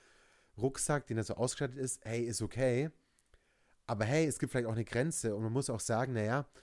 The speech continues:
jetzt damit zu prahlen, sagen, hey, ich wieg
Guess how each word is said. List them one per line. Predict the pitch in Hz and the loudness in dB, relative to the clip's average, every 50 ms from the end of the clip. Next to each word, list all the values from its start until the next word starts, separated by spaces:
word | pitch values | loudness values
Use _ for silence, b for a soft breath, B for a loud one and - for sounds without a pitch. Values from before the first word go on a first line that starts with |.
| b b b b b b b b b b b b _ _ _ _ _ _ _ _ _ _ _ | b b b b b b b b b b b b _ _ _ _ _ _ _ _ _ _ _
jetzt | - 131 123 - - - - - - | -4 -4 -2 -2 -2 -2 -2 -2 -2
damit | - 123 131 135 131 - | 0 2 2 2 2 0
zu | - - - - - - - 117 | -6 -6 -6 -6 -6 -6 -6 -4
prahlen, | - - - 127 120 131 156 165 156 139 | -2 -2 0 2 4 4 6 4 4 2
sagen, | - 123 113 110 | 2 0 0 0
hey, | 113 123 127 131 | 0 0 0 0
ich | 131 117 - - - - | 0 -2 -4 -8 -10 -8
wieg | 120 110 135 147 135 - | -4 -2 -2 -2 -2 -4